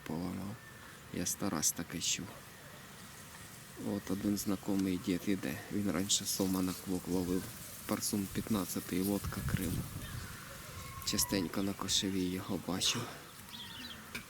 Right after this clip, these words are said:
Зараз теж ходить по канаві. Тірібонька, як красноперку розміром з палець. Ну, як і ми. Але ми приспосаблюємося на крупнішу.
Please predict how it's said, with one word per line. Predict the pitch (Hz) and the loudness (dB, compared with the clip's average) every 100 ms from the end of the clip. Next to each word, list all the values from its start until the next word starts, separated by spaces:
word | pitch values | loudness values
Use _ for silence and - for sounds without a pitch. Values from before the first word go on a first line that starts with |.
| - | -4
Зараз | 117 110 101 98 - | 0 2 4 2 4
теж | 104 - | 4 4
ходить | - 101 98 | 2 2 2
по | - 95 | 0 -2
канаві. | - 95 98 98 98 - - - - - - - - | 0 0 2 2 0 -4 -12 -14 -14 -16 -16 -16 0
Тірібонька, | 113 98 90 95 90 98 90 | 4 6 4 4 0 0 -2
як | 87 95 - | -2 -4 -6
красноперку | 101 113 - 90 117 85 - - | -4 0 4 4 2 0 0 -2
розміром | 87 82 76 85 98 | 0 0 0 0 0
з | 98 | 0
палець. | - 85 80 95 - - - - | 0 -2 -2 -2 -4 -6 -10 2
Ну, | 190 | 4
як | 104 95 104 | 4 2 2
і | |
ми. | 92 90 - - - - - - - | 2 0 -4 -16 -16 -16 -18 -14 -4
Але | 92 92 | -2 0
ми | 104 107 - - - - | 2 0 -2 -12 -10 -8
приспосаблюємося | - 110 - 104 - 98 101 92 98 101 87 | -2 -2 2 4 4 4 2 0 2 2 2
на | 95 | 0
крупнішу. | 92 107 - - 80 - - | 0 -2 -2 -2 2 4 2